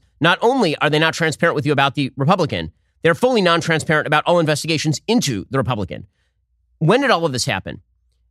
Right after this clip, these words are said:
It's impossible to think that there was not a ground shift in the way Americans think about their institutions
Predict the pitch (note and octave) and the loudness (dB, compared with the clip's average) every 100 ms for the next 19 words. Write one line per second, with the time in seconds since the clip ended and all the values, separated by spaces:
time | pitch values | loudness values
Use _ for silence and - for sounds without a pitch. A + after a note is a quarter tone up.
0 | _ - F3+ G3 A3 B3 A3+ F3 D3+ C#3+ | _ -2 0 4 2 2 0 -2 -2 -2
1 | C3+ C3+ D3 C#3+ D#3+ C3 A#2+ C3+ D3 C#3 | 0 0 0 2 0 0 0 2 2 0
2 | C3 C3 B2 C3+ C3 B2+ C#3+ A#2 C#3 B2+ | -4 -2 0 2 2 2 -2 -4 -4 -2
3 | B2 C3 B2+ - A2+ D3 F#3+ F3+ - | -2 -2 -2 -4 -4 -4 -2 -4 -6